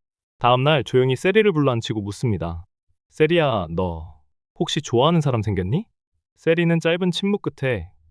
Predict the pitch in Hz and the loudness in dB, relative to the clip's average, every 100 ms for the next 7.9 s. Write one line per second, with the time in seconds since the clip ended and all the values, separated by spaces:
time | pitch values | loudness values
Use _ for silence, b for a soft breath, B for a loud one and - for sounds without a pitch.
0 | _ - 127 143 135 - 113 120 101 - | _ -6 0 2 0 -2 -2 -4 -6 -8
1 | 95 - 135 101 - 104 107 131 151 131 | -6 -4 -6 -8 -10 -8 -8 -4 -2 -2
2 | 87 73 82 _ _ _ _ _ 120 127 | -6 -10 -16 _ _ _ _ _ -6 -4
3 | 113 90 143 - 123 123 117 123 143 120 | -4 -6 -8 -2 -2 0 -2 -2 -2 -2
4 | 101 110 98 78 - - _ _ _ _ | -4 -6 -8 -10 -16 -20 _ _ _ _
5 | - 151 156 139 - 113 139 147 135 - | -6 -2 0 -2 -2 0 2 2 0 -4
6 | 123 131 117 92 80 76 - - 92 117 | -6 -4 -4 -6 -8 -14 -18 -12 -6 -4
7 | 113 104 165 175 - 110 - 78 82 | -4 -8 -6 -6 -4 -6 -6 -12 -12